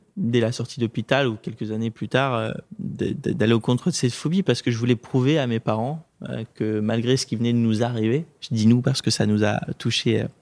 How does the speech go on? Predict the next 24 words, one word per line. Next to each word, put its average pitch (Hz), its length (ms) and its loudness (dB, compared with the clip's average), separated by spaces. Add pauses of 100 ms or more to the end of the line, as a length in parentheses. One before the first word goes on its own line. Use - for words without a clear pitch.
(100)
tous, - 320 0 (640)
bah, 131 180 4
que 117 520 2
j'étais 117 220 2
capable 123 320 -2
de 117 100 -4
faire, 117 220 -4
euh, 104 180 -4 (200)
de 127 140 -2
belles 123 160 0
choses, 113 320 -4
y 180 80 -6
compris, 127 380 -2
bah, 110 320 -4
euh, 117 80 -10 (1080)
aller 113 160 0
au 113 60 -2
contre 120 340 -2
de, 107 240 -4
de 110 160 -6
mes 107 140 0
plus - 140 -6
grandes 123 220 0
peurs. 143 220 2